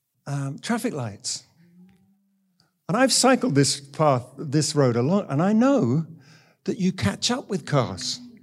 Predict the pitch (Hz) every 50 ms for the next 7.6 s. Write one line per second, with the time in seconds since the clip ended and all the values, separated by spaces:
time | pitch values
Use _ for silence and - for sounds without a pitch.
0 | _ _ _ _ - - 160 - _ _ _ _ _ _ - - - - - _
1 | _ _ _ - 175 180 165 185 175 - - 247 262 247 254 214 156 147 135 123
2 | 107 113 - - - - - - - - - - 220 247 269 285 302 277 220 269
3 | 277 240 220 240 285 285 240 175 131 147 160 156 151 139 135 151 - - 285 294
4 | 247 - - - 254 240 220 156 120 95 170 - 147 170 190 - 160 - - -
5 | - _ _ _ - _ - - - - 143 135 131 - - 196 - 120 117 95
6 | 95 87 95 101 110 104 - - 127 113 - 110 101 98 101 95 - - - -
7 | 117 101 95 95 107 135 190 190 - - 98 104